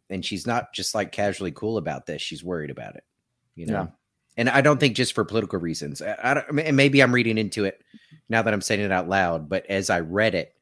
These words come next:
Speaker 1: like, I read
Speaker 2: Mm-hmm.
Speaker 1: that there was this emotional bond beyond just the, the physical bond.
Speaker 2: Yeah,
Speaker 1: And,
Speaker 2: the
Speaker 1: and
Speaker 2: bond.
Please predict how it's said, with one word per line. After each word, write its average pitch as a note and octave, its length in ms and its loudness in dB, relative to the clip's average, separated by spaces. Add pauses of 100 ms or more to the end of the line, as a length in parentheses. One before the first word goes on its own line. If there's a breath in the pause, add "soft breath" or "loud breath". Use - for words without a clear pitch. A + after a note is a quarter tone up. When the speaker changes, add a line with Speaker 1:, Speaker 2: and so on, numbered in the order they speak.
(420)
Speaker 1:
like, F2+ 240 -2
I F2+ 80 2
read F#2 220 2
Speaker 2:
Mm-hmm. C#3 60 2
Speaker 1:
that - 120 -2
there F#2 100 -4
was F2+ 400 -4
this F#2 240 -6
emotional F2 560 -6
bond D2 480 -6 (420)
beyond F2+ 380 -2
just - 220 -12
the, - 120 -20 (120)
the E2 100 -12
physical - 320 -10
bond. D2+ 380 -6
Speaker 2:
Yeah, F#3+ 80 6
Speaker 1:
And, F3 120 -2
Speaker 2:
the - 60 -4
Speaker 1:
and - 80 0
Speaker 2:
bond. G3+ 260 6